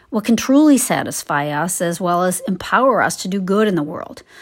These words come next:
that spiritual sense of life that transcends the accumulation of material possessions and accomplishments. That's that pearl. To gain access to it, we may have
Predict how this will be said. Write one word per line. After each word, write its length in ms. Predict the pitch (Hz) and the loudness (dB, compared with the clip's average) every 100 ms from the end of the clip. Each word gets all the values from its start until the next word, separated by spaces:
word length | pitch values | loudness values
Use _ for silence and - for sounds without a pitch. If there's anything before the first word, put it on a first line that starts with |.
| - _ - | -20 _ -20
that 120 | - | -14
spiritual 760 | - - - 247 277 277 196 | -10 -6 2 4 6 4 -2
sense 340 | 151 - 147 - | -4 -2 -2 -4
of 100 | 160 | -6
life 420 | 165 151 151 - | -4 -2 -4 -6
that 280 | 170 170 - | -2 -2 -4
transcends 880 | - 196 190 175 - 208 220 214 202 | -6 -2 -2 -2 -2 0 0 0 0
the 160 | 220 | -2
accumulation 1040 | 202 - - 214 208 208 185 180 185 - 185 | -2 -6 -4 2 4 4 2 0 0 -2 -2
of 200 | 185 185 | -2 -2
material 440 | 208 - 170 190 | -4 -2 -2 -2
possessions 680 | 185 214 170 151 - 190 185 | -2 -4 -2 -4 -4 -4 -4
and 100 | 208 | -4
accomplishments. 840 | 220 320 330 - - 269 - - - | -4 -2 -2 -2 -6 -10 -12 -16 -10
That's 320 | 180 226 - | -8 -8 -8
that 260 | 190 202 - | -6 -8 -8
pearl. 440 | - 170 - - - - - - - _ _ _ | -6 -6 -6 -12 -20 -20 -20 -20 -20 _ _ _
To 100 | - | -4
gain 280 | 202 214 208 | 0 2 2
access 580 | 202 311 - - 254 - | 2 0 0 0 0 0
to 300 | - 170 156 | -2 0 2
it, 260 | 160 - | 0 0
we 140 | 175 185 | -2 -2
may 340 | 180 156 165 | -2 -2 -2
have 340 | 180 165 131 | -4 -4 -6